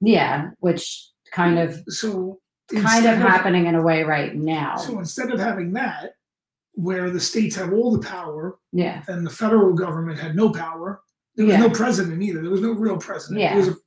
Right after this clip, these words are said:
Speaker 1: So you kinda have to
Speaker 2: so you
Speaker 1: have
Speaker 2: didn't have an executive.
Speaker 1: Yeah, you kinda have to have somebody running the show, but really there's other people that are, like, running it.
Speaker 2: So now we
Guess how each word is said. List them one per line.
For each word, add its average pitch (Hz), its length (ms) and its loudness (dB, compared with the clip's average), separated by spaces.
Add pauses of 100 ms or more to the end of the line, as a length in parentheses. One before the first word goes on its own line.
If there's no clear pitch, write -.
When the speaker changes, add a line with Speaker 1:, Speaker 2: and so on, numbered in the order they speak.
(240)
Speaker 1:
So - 80 2
you 233 140 2
kinda 294 220 4
have 214 240 4
to 202 60 -2
Speaker 2:
so 226 40 6
you 226 60 8
Speaker 1:
have 226 140 6
Speaker 2:
didn't 226 140 6
have 190 140 2
an 185 100 0
executive. 160 540 -4
Speaker 1:
Yeah, 190 200 -6
you 160 140 -2
kinda 226 280 2
have 170 240 2
to 175 80 -8
have 151 240 -6
somebody 175 600 2
running 147 360 -2
the 143 80 -6
show, 151 200 -2
but 160 160 -4
really 175 240 2
there's 160 200 2
other 165 200 0
people 165 300 -4
that 151 140 -2
are, 151 140 -2
like, 147 240 -10 (440)
running 175 540 4
it. 151 280 -2
Speaker 2:
So 220 260 -6
now 202 600 -6 (840)
we 214 320 2